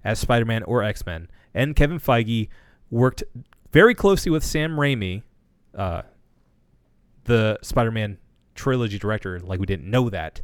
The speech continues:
Omar, and he took notes and shit." <laughs> Kevin Feige literally said he learned f-,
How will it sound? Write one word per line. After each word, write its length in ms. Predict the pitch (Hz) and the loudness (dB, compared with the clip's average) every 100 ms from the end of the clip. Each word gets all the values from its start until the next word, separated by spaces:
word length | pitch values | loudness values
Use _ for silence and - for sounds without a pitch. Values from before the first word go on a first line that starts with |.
| - - | -10 -2
Omar, 540 | 117 101 95 87 104 - - - - - - - | 0 0 -4 -6 -8 -12 -20 -20 -20 -20 -18 -2
and 420 | 127 123 123 120 | 2 2 0 -2
he 220 | - - | -6 -6
took 300 | 143 156 - | 2 2 2
notes 360 | 131 127 160 - | 2 4 4 0
and 160 | 113 101 | -4 -6
shit." 320 | - 92 64 _ - _ - - - - - - 143 | -8 -10 -10 _ -20 _ -20 -16 -14 -10 -10 -10 -10
<laughs> 580 | 240 - - - - - | -12 -12 -18 -20 -20 6
Kevin 340 | - 170 196 196 | 8 8 6 4
Feige 540 | 175 151 147 156 135 | 4 4 2 -2 0
literally 440 | 127 143 190 202 | 2 4 4 2
said 440 | 196 - 135 135 135 | -4 0 0 0 -2
he 200 | - 135 | -4 -4
learned 400 | 120 127 131 139 | -2 -2 -4 -8
f-, 160 | - | -16